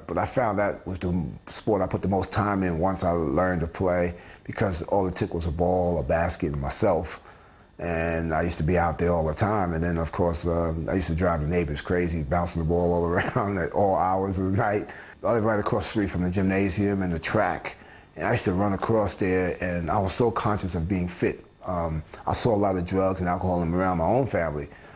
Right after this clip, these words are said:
So it was my thing that that can just poison you and not give you any sort of chance to get to where you want to go. But for the most part, uh, yeah, I definitely made sport my,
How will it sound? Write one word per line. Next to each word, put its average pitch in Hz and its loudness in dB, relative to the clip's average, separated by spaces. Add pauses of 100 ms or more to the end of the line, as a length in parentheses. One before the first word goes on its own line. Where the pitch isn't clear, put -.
(100)
So 92 0
it - 2
was 92 0
my 110 4
thing 98 -2
that 82 -2
that 107 0
can 92 0
just 90 -2
poison 95 2
you 92 2
and 87 0
not 104 0
give 95 0
you 92 0
any 95 0
sort 87 0
of 80 -4
chance 82 -2
to 80 -2 (100)
get 90 0
to - -4
where 85 2
you 82 0
want 82 -2
to 85 -4
go. 90 0 (340)
But 127 2
for 151 0
the 135 2
most 151 2
part, 113 2
uh, 107 2 (120)
yeah, 120 4
I 120 2 (240)
definitely 107 -2
made 95 -2
sport 98 0
my, 98 0